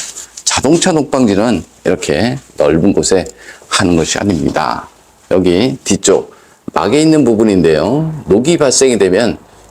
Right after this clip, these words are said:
막에와 차체, 작은 틈 안쪽으로 물로 변한 염화칼슘이 스며들면서 부식이 발생이 됐죠. 그래서 여기 겉면 아무리 두껍게 코팅을 해도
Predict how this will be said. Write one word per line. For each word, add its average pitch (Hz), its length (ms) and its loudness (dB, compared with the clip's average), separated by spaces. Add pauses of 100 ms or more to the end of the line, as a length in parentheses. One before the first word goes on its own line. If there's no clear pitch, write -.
(420)
막에와 82 720 0 (100)
차체, - 480 -4 (340)
작은 - 460 0
틈 156 320 2
안쪽으로 98 720 0 (360)
물로 92 280 4
변한 92 400 0 (100)
염화칼슘이 78 960 -2
스며들면서 151 840 0
부식이 87 460 -2
발생이 76 400 -4
됐죠. 67 500 -4 (320)
그래서 92 500 0 (300)
여기 85 220 2
겉면 82 520 0 (500)
아무리 117 380 2
두껍게 98 400 -2
코팅을 - 380 -2
해도 80 380 -2